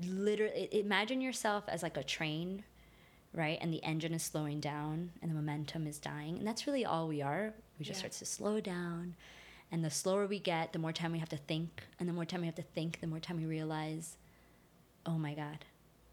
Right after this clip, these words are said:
Speaker 1: Oh no.
Speaker 2: <laughs>
Speaker 1: Oh God." And so
Speaker 2: <laughs>
Speaker 1: what I need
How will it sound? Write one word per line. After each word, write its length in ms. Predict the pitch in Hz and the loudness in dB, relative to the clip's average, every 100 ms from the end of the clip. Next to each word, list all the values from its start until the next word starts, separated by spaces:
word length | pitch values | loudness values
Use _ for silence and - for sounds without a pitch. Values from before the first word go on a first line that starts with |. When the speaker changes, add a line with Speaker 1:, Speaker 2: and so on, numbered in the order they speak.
| - | -2
Speaker 1:
Oh 140 | 160 | 0
no. 200 | 160 151 135 - - - | 2 0 -2 -6 -10 -12
Speaker 2:
<laughs> 340 | - - - - | -14 -20 -10 -4
Speaker 1:
Oh 100 | 151 | -2
God." 400 | 151 135 - - - - - - - - | -2 -2 -4 -10 -14 -14 -14 -14 -16 0
And 220 | 208 196 | 2 2
so 320 | - 214 196 190 - 220 190 - - | 2 4 4 2 -4 -6 -8 -8 -10
Speaker 2:
<laughs> 500 | - 285 - - - | -10 -10 -8 -4 2
Speaker 1:
what 160 | 196 190 | 6 6
I 240 | 285 320 | 6 4
need 420 | 208 156 160 190 | 0 -2 -4 -6